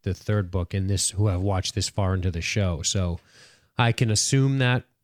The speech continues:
most of the time when you start to deviate from source material, you'll, you'll piss off book readers.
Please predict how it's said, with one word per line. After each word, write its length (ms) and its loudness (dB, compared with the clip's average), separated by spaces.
most 340 2
of 80 2
the 60 2
time 340 2
when 100 2
you 80 2
start 240 2
to 80 -2
deviate 400 2
from 160 -6
source 300 -2
material, 500 0
you'll, 80 0
you'll 180 0
piss 300 -2
off 240 -2
book 240 -4
readers. 480 0